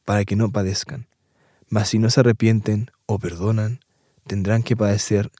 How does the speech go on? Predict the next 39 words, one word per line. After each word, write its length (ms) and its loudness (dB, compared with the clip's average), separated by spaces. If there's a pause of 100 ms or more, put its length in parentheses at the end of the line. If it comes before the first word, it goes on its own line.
(160)
así 280 0
como 220 -4
yo". 320 -10 (1700)
En 140 6
resumen, 640 6 (760)
ser 280 10
cien 240 8
por 160 4
ciento 280 6
responsable 960 4
es 180 4
aceptarse 480 4
a 40 6
sí 180 4
mismo 300 4
como 180 2
la 100 4
persona 360 2
que 120 2
tiene 220 4
control 360 2
sobre 260 0
su 140 -4
vida. 380 -6 (640)
Si 140 2
los 140 8
demás 280 6
son 200 2
culpables 580 6
y 100 4
es 100 6
necesario 400 8
que 140 6
ellos 180 8
cambien 380 4
antes 200 4
que 100 2
nosotros 280 4
progresemos, 680 6